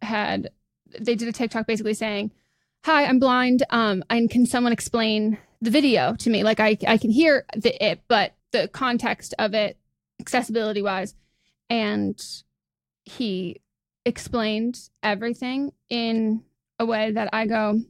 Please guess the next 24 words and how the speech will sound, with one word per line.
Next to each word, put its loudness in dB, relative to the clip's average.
"Where -2
did -4
you 0
get 2
your -4
English -4
degree?" -8
Like, -2
this 0
is 0
poetry. -2
It's -2
beautiful. -4
Like, 0
the, 2
posted -4
on -2
Pinterest, 0
like, 4
ju-, 4
ju-, 2
just -6
the -2
description -2